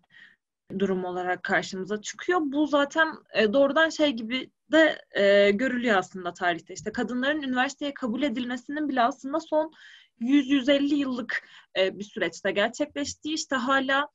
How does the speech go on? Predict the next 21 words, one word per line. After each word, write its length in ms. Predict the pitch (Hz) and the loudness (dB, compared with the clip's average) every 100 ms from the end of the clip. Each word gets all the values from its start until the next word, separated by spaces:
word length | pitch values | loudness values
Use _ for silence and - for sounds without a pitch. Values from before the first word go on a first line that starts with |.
| _ _ | _ _
birçok 400 | - 202 - - | -10 -10 -2 -2
alanda 400 | 269 240 240 254 | 2 2 2 0
işte 260 | 294 269 277 | -4 -4 -6
kadınların 680 | - 233 247 254 254 285 269 - _ _ | -6 -6 -6 -6 -4 -6 -8 -12 _ _
çalışmasının, 960 | 262 240 247 269 254 - 269 302 302 - _ _ _ | -4 -4 -6 -8 -8 -6 0 0 0 -4 _ _ _
e, 200 | 170 175 | -2 0
uygun 480 | - 233 214 247 240 | 0 0 0 0 0
görülmediği 520 | 247 226 233 208 202 _ _ 349 381 | 0 0 0 -2 -4 _ _ 2 2
bir 100 | 311 | 0
durumla 360 | 294 294 285 277 | -4 -6 -6 -4
karşı 360 | 277 262 - | -2 -4 -4
karşıya 460 | - 220 220 330 330 | -2 0 0 -8 -6
kalıyoruz. 520 | - 302 285 196 359 _ _ _ _ - | -2 0 0 -4 -6 _ _ _ _ 2
Ve, 260 | 285 285 - - | 4 4 0 -2
e, 200 | 220 220 | 0 2
dediğim 320 | 254 240 294 | 0 0 -2
gibi 180 | 226 170 | -2 -4
işte 200 | - 214 | -4 -4
kadınların 640 | 226 226 277 277 285 311 | -4 -4 -4 -4 -2 -2
da 180 | 294 339 - _ _ _ | -2 -4 -6 _ _ _
tarihte 640 | 269 247 247 - 339 339 | 2 2 0 -2 2 2